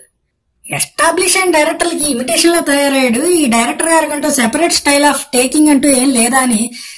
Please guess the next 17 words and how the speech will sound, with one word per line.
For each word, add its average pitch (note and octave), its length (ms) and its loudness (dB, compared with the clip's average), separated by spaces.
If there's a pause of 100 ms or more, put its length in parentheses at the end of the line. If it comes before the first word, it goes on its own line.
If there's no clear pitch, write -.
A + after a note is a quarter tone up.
(160)
చాలా G4+ 220 4
మందికి F4+ 200 4
డౌట్ C#4 240 4
రావచ్చు. A3+ 320 -2 (540)
శివ F#3+ 320 -6
నిర్వాణకంటూ D4+ 680 -2
ఒక C4 200 -4
flavor B3 440 2
ఉంది. D3+ 300 -6 (500)
అది C4+ 240 4
సన్నివేశాల్లో F4+ 720 2
drama C4+ 340 0
elevate D4 360 2
అవడమే E4 280 0
కాకుండా A3 540 0
modern C#4+ 440 0
సీన్లని C#4+ 540 -2